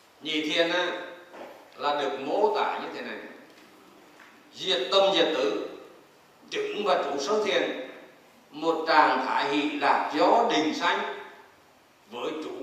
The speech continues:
tâm không tầm không tứ, nội tịnh nhất tâm." À, cái định nghĩa là khi, khi mà một người chứng, á, nhị thiền thì là, là kinh nói như thế này này: "Diệt tâm diệt tứ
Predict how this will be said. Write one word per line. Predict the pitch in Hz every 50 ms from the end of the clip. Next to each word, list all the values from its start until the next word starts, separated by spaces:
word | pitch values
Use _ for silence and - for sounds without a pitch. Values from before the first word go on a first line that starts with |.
| 151 151 143
tâm | - - 214 208
không | - - 220 240 240 -
tầm | - - - -
không | - 214 208 -
tứ, | - - 95 98 - - - - - - - -
nội | - - - - - -
tịnh | - - -
nhất | - - - -
tâm." | 147 - - - - - - - - - - _ _ _ _ _ _ _ _ _ - - - - _ _ _ _ _ _ _ _ _ _ _ _ - - 107
À, | 110 107 101 - - - - - - - - - - - _ _ _ _ _ _ _
cái | 156 165
định | 175 165 165 160 160
nghĩa | 156 151 156 156 -
là | - 156 - -
khi, | 214 226 254 262 254 240 214 - - - - - - - - - -
khi | - - 208 220 240 247 254 254 254
mà | 220 202 196
một | 165 156 156 156 170
người | 180 180 180 - -
chứng, | 135 117 120 143 165 196 214 214
á, | 220 214 - - - - - - - - - - - - - - _ -
nhị | 139 143 151 151 151 151
thiền | 180 180 175 175 - - - - - - - - - - - - _ _ -
thì | - 180 175 175 180 180
là, | 190 202 196 185 185 180 190 - - - - - - - - - -
là | 165 170 170 170 - - - 185
kinh | 190 214 220 202
nói | - - - 202
như | 196 190
thế | 190 185
này | 180 170 156 143
này: | - - - - -
"Diệt | - - 185 175 - - - -
tâm | 202 - - - 147
diệt | 147 143
tứ | 151 - - - - - - -